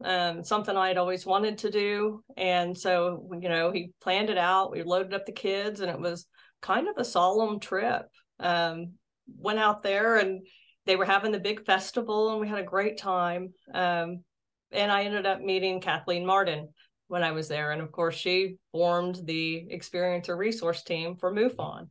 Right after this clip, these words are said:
And she must have thought I was nuts. <laughs> 'Cause I was like, "Well, how did you do it? You know, how did you become the spokesman for your family?" You know, and I'm asking these weird questions because things still weren't, like, connecting in my brain.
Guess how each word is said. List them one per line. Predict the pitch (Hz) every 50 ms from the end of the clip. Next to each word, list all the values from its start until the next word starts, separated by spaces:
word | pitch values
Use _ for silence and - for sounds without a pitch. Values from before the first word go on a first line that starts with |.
| - - - - _ _ _ _
And | - 190 190 180 165 113 175 -
she | - - - 277 330
must | 349 294 262 -
have | 180 -
thought | 180 175 175
I | 175 175
was | 175 160 143 -
nuts. | 170 156 156 160 151 147 135 - - - - - -
<laughs> | 330 320 - - - - - - - - -
'Cause | 453 440 - - - _ _ - - - - 571 403 - -
I | 285
was | 254 254
like, | 247 226 226 220 - - - - -
"Well, | 220 226
how | 220 - 233 247 311
did | 311 349 262 -
you | 262 240
do | 208 240 240 262 285 220
it? | 160 143 139 -
You | - 190
know, | 190 185 175 190
how | 214 - 226 254
did | 262 285 262 220
you | 226 240 247 220
become | 233 226 - 233 220 214
the | 208
spokesman | 202 - - 202 208 208 214 - - 208 208 214
for | 220 208
your | 196 185 190 190
family?" | - 208 196 190 185 185 175 156 151 147 127 - - - - - - - -
You | - 214 220 202
know, | 208 208 220
and | 220 214
I'm | 208 208
asking | 214 233 320 - - 269 247
these | 226 202 196 -
weird | - 185 208 208 202 -
questions | - 196 190 202 - - 196 196 190
because | 185 185 180 185 175 180
things | - - 202 208 214 220 220
still | - 202 196 196 196
weren't, | 190 180 175 - -
like, | 175 175 165 160 -
connecting | - 190 170 165 165 165 - - 170 160 165
in | 160 160
my | 156 151 147
brain. | 143 139 151 170 185 180 165 160 156 156